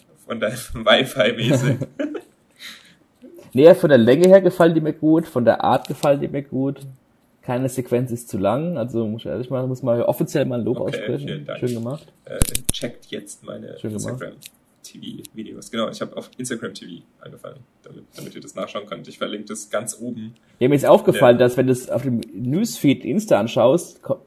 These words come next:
Speaker 2: da kommt nicht das ganze Video, sondern du musst erst auf Instagram
Speaker 1: Das,
Speaker 2: T V
Speaker 1: ja.
Speaker 2: klicken in dem Video
Speaker 1: Du
Speaker 2: und
Speaker 1: ma-,
Speaker 2: dann das ganze Video
Speaker 1: das ist irgendwie
Speaker 2: anzuschauen.
Speaker 1: bescheuert, ne?
Speaker 2: Ja, ist dumm gemacht,
Speaker 1: Ich
Speaker 2: also,
Speaker 1: hab auch
Speaker 2: keine
Speaker 1: immer,
Speaker 2: Ahnung, ich hab keinen Bock, da mal
Speaker 1: ich
Speaker 2: drauf
Speaker 1: hab
Speaker 2: zu
Speaker 1: auch immer
Speaker 2: klicken.
Speaker 1: nur die neueste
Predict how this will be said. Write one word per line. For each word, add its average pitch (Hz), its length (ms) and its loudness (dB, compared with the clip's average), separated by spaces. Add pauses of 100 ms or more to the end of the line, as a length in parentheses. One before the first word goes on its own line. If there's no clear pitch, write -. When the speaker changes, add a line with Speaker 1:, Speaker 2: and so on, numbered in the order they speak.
Speaker 2:
da 117 120 -2
kommt 139 200 -2
nicht 135 140 -6
das - 80 -10
ganze 151 320 0
Video, 117 300 2
sondern 131 180 0
du 135 40 -2
musst 135 100 -6
erst 131 140 -6
auf 131 160 -4
Instagram 160 360 0
Speaker 1:
Das, 135 160 -2
Speaker 2:
T 135 160 0
V 117 120 -2
Speaker 1:
ja. 165 200 4
Speaker 2:
klicken 160 560 -2
in 156 180 -2
dem 143 200 -4
Video 143 380 -2
Speaker 1:
Du 170 80 -2
Speaker 2:
und 113 100 -6
Speaker 1:
ma-, 107 160 -2
Speaker 2:
dann 139 420 0
das 135 140 -10
ganze 127 220 -4
Video 143 200 -2
Speaker 1:
das - 100 -2
ist - 80 -12
irgendwie 113 120 -8
Speaker 2:
anzuschauen. 113 320 -4
Speaker 1:
bescheuert, 95 180 -4
ne? 107 220 -8 (1080)
Speaker 2:
Ja, 98 200 2
ist 107 120 -6
dumm 127 120 0
gemacht, 110 320 -2
Speaker 1:
Ich - 60 0
Speaker 2:
also, 98 120 -2
Speaker 1:
hab 104 120 0
auch - 100 -2
Speaker 2:
keine - 100 -6
Speaker 1:
immer, 131 120 -2
Speaker 2:
Ahnung, 117 160 -2
ich - 60 -8
hab 117 80 -8
keinen 117 100 -10
Bock, 117 180 -4
da 120 80 -6
mal 107 100 -4
Speaker 1:
ich 104 60 -10
Speaker 2:
drauf 123 140 0
Speaker 1:
hab 120 60 -4
Speaker 2:
zu 127 60 -4
Speaker 1:
auch 120 80 -4
immer 120 140 -2
Speaker 2:
klicken. 123 60 -8
Speaker 1:
nur 123 80 -6
die 117 180 -10
neueste 113 800 -6